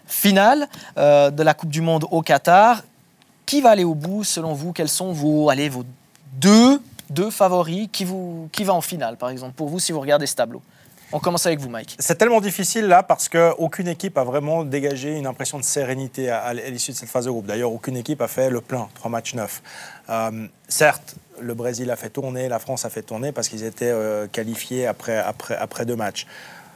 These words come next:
Speaker 2: Euh, bah, quand on voit en plus comment se dessine le tableau, justement, on se dit que le Brésil a quand même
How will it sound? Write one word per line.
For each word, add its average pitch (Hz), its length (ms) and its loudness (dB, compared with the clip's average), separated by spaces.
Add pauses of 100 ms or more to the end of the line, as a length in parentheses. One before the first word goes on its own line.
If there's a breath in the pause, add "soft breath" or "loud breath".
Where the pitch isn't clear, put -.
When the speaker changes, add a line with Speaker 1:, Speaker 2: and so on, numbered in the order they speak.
(260 loud breath)
Speaker 2:
Euh, 101 340 -4 (760)
bah, 107 380 -4
quand 147 180 -2
on 156 100 8
voit 165 180 8
en 175 60 10
plus 170 320 2
comment 156 220 4
se 135 140 -4
dessine 151 640 2
le 123 140 -6
tableau, 131 400 0
justement, 139 440 0
on 151 40 4
se 120 60 -2
dit 143 100 -2
que - 80 -4
le 131 40 0
Brésil 147 520 0
a 127 60 2
quand 151 160 -2
même 160 360 4